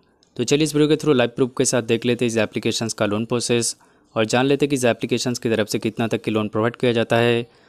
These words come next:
और ये एप्लीकेशन लोन प्रोवाइड करता है कि नहीं और शटल लोन एप्लीकेशन रियल है या फेक है।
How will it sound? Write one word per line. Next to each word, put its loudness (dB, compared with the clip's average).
और 2
ये 4
एप्लीकेशन 0
लोन 2
प्रोवाइड 0
करता 0
है 2
कि 0
नहीं 0
और 2
शटल 0
लोन 2
एप्लीकेशन 0
रियल 0
है -2
या 0
फेक -2
है। 2